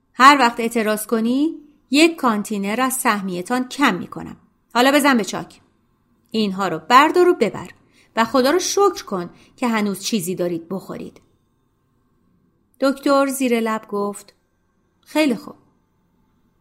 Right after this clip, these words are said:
و دو تا از کانتینرها را برداشت و مردی که اول کور شد عهده‌دار سومی شد. سپس از همان راهی که آمده بودند برگشتند. به مراتب آهسته تر،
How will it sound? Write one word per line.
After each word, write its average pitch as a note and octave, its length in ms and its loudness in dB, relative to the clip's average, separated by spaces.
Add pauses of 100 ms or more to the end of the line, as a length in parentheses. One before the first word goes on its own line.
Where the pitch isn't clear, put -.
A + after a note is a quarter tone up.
(560)
و A#3 140 4
دو C#4+ 160 0
تا F4+ 160 0
از B3+ 200 0
کانتینرها F#3 640 -8
را F3 100 -8
برداشت F#3+ 560 -6
و C4 200 -4 (320)
مردی F4+ 320 2
که A#3+ 120 -2
اول F3+ 320 -4
کور G3 200 -8
شد D4 360 -4
عهده‌دار F3+ 560 -6
سومی E3 560 -10
شد. - 300 -18 (500)
سپس A3+ 500 -4 (280)
از C4 220 0
همان C#4+ 320 2
راهی A3 220 -2
که A3 120 -10
آمده F#3 340 -8
بودند E3 500 -12 (140)
برگشتند. - 720 -14 (1200)
به C#4+ 120 4
مراتب B3+ 640 2
آهسته F#3 520 -6
تر، - 280 -16